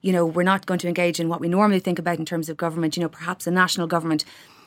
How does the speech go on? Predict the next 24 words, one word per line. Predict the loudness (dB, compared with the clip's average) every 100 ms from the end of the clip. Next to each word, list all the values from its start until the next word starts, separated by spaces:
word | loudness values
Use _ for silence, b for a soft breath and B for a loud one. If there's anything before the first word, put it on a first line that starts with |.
| B
There | 2
is | 4 2
a |
seriousness | 0 2 4 4 0 -4 -10
that's | -10 -10 -10
required | -6 -4 -4
from | -4 -4
all | -4
politicians, | -4 -8 -6 -6 -6
and | -2
I | 2
mean | 2 2
every | 0 0 0
single | -2 -2 -4
elected | -4 -6 -10 -14
politician, | -8 -8 -8 -6 -6 -8 B B
independent | 0 2 2 -2 -2 0 -2 -2
or | -4
a |
leader | 0 0 2
of | 0
a | -2
big | -6 -8
party, | -8 -6 -6